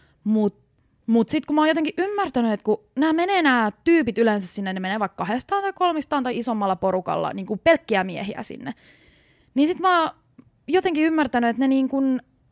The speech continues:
ei ne oo siellä niiden alastomien naisten takia siellä strippiklubilla, vaan että ne on siellä niin kun silleen, että ne voi jutella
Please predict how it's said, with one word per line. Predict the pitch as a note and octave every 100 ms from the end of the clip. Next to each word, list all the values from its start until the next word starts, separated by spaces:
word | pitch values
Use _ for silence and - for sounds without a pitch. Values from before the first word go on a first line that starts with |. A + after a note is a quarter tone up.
| _
ei | - D#4
ne | F4
oo | F#4
siellä | - C4+
niiden | B3 B3 A#3+ A#3+ - -
alastomien | D4+ C4+ - A3+ A#3
naisten | C4+ G#3 - -
takia | - - -
siellä | A#3+
strippiklubilla, | A#3 - - A3+ - - - E2+ - _ _ _ _ _
vaan | A#3+ A#3+
että | A#3
ne | C4
on | C4
siellä | A#3+ B3+
niin | B3+ B3
kun | A#3+
silleen, | - C4 B3
että | A#3+
ne | B3
voi | B3+ B3+
jutella | E4+ - -